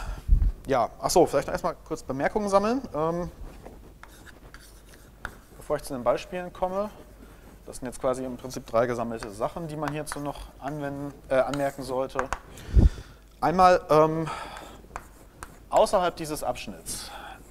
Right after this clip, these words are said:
ähm, werde ich nur die Eigenschaften T zwei und T vier verwenden, also Hausdorff-Räume und normale Räume. Ich habe jetzt die anderen mal hinzugefügt, äh, einfach nur der Vollständigkeit halber, weil die auch ab und zu mal auftauchen in der Topologie.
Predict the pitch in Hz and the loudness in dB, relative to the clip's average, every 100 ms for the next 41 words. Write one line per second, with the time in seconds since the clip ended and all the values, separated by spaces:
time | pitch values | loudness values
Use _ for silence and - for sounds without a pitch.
0 | - - - - 123 131 127 131 139 170 | -16 -16 -16 -20 -6 -2 -2 -2 0 0
1 | 165 - 160 190 170 156 160 - 151 151 | -2 -6 -4 -2 0 0 0 -2 -4 -6
2 | 143 135 - 135 156 139 - 131 117 107 | -8 -8 -2 0 0 -2 -8 -8 -8 -8
3 | 95 87 85 87 98 113 165 - 151 135 | -8 -12 -14 -14 -10 -2 -2 0 -2 -2
4 | 135 135 135 131 - - - - - - | 0 0 -2 -6 -8 -20 -20 -20 -20 -20
5 | - - - - 120 117 120 104 101 101 | -20 -20 -14 -6 -6 -2 -2 0 0 -2
6 | 90 82 85 - - - - - - 131 | -8 -14 -16 -18 -20 -20 -16 -12 -6 -4
7 | 156 - 147 143 185 180 165 156 143 - | -4 -6 -8 -4 -2 2 0 0 -6 -8
8 | 190 - 226 - - - - - 143 151 | -8 -6 -6 -6 -12 -16 -18 -6 -2 -2
9 | 151 165 160 151 139 156 170 160 160 - | -2 -4 -4 -4 -4 -2 -2 -4 -6 -6
10 | 123 113 123 160 147 131 143 147 - 139 | -4 -4 -2 -2 -2 -2 -4 -4 -4 -4
11 | 143 - 147 160 - - 120 127 113 - | -6 -6 -4 -2 0 0 0 -2 -10 -8
12 | 117 110 107 170 | -4 -4 -4 -8